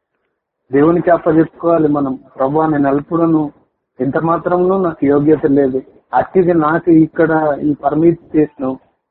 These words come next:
ఈ వాక్యాన్ని చెప్పడానికి" అనే విధంగా మనల్ని మనం తగ్గించుకోవాలి. ఎవరో వింటారు, ఈ వేషధారణ ద్వారా గర్వం వస్తుంది.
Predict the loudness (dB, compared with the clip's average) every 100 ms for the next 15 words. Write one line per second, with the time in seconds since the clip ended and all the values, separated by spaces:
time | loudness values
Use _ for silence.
0 | _ _ -2 2 0 0 0 0 0 -2
1 | -2 0 -4 -4 -6 -8 _ _ _ _
2 | _ -8 -2 0 0 0 0 0 0 -2
3 | -2 -2 0 -2 -2 -8 -8 -4 -2 -4
4 | -6 -4 -2 -2 -8 _ _ _ -6 -2
5 | 0 2 2 2 0 0 2 2 2 -2
6 | -10 _ _ _ _ -4 0 2 4 2
7 | 2 0 2 2 2 2 0 2 0 -2
8 | -8 -14 -20 -8 -2 0 0 0